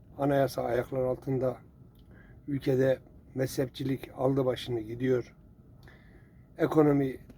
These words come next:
dibe vurmuş. Ayrışma, çatışma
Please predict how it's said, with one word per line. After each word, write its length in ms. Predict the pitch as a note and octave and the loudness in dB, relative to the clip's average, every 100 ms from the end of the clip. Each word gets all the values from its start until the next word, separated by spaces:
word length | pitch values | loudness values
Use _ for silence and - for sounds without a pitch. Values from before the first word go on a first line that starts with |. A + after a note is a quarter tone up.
| - | 0
dibe 220 | C#3 C3+ | 4 6
vurmuş. 600 | C3+ C3+ C3 B2+ - - - - - - - - - - - - - - - - - - - - - | 6 4 4 2 0 -8 -14 -20 -20 -20 -20 -20 -20 -20 -20 -20 -20 -20 -20 -20 -20 -20 -20 -20 -6
Ayrışma, 760 | D#3 D#3+ D#3+ C#3 - C#3+ C#3 - - - - | 6 8 8 4 2 2 2 0 -14 -20 -18
çatışma 720 | - E3 D#3+ - D3 D3+ C#3+ | -4 -2 -2 -4 0 2 2